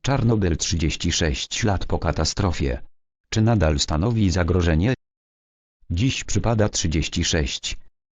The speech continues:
Rocznica katastrofy elektrowni atomowej w Czarnobylu. Po wybuchu czwartego reaktora doszło do skażenia części terytorium Ukrainy oraz Białorusi.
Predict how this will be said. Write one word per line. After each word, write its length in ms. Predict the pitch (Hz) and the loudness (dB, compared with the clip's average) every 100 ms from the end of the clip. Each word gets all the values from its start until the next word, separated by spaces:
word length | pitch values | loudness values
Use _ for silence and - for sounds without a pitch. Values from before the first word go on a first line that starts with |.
| - | -4
Rocznica 600 | 95 92 - 82 80 82 | 0 0 0 0 0 -2
katastrofy 720 | 80 76 80 - 101 104 95 | -2 0 0 -2 -2 0 2
elektrowni 600 | 87 85 - 123 120 120 | 2 0 0 0 2 0
atomowej 500 | - 85 92 107 73 | 0 0 2 0 0
w 40 | - | 0
Czarnobylu. 760 | 117 117 92 71 69 64 69 - - _ _ _ | 0 2 2 2 0 -2 -4 -8 -18 _ _ _
Po 140 | - 87 | -4 0
wybuchu 500 | 80 104 - 123 107 | 0 0 0 0 0
czwartego 560 | - 80 - 78 98 | 0 -2 0 0 2
reaktora 500 | 127 117 - 71 69 | 0 0 0 0 2
doszło 400 | 71 - 80 80 | 2 0 0 0
do 160 | 90 92 | 2 0
skażenia 440 | - 85 110 92 | 0 0 2 2
części 440 | 82 135 85 - 87 | 2 0 0 -2 -2
terytorium 760 | 80 71 85 87 98 98 98 | 0 0 0 2 2 2 2
Ukrainy 580 | - - 101 127 110 85 | 0 -2 0 2 2 2
oraz 280 | 85 78 80 | 2 0 0
Białorusi. 760 | 82 73 69 87 80 - - | 0 2 0 0 -2 -4 -6